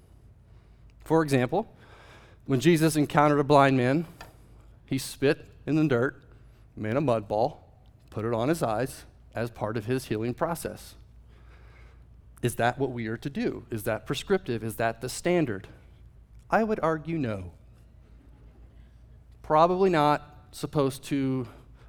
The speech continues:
when someone's visually impaired, spit in the dirt, put a mud ball on their eye.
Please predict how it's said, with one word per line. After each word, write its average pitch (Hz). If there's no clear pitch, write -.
when 127
someone's 139
visually 135
impaired, 117
spit 110
in 120
the 123
dirt, 113
put 110
a 113
mud 110
ball 107
on 107
their 123
eye. 175